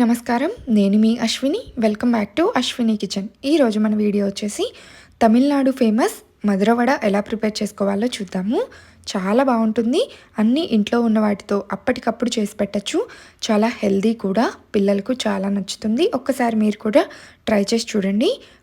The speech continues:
ముందుగా అయితే ఈ మధురవడ కోసం ఒక మిక్సింగ్ బౌల్ తీసుకొని అందులోకి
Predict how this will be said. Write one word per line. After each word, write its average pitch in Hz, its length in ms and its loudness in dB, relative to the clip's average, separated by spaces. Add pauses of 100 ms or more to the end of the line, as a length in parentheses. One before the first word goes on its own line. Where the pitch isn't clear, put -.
(120)
ముందుగా 269 360 4
అయితే 247 220 2 (520)
ఈ - 100 4
మధురవడ 240 480 6
కోసం 220 260 0 (280)
ఒక - 160 -2
మిక్సింగ్ 269 340 0
బౌల్ 247 240 4
తీసుకొని 277 380 0 (200)
అందులోకి 214 440 0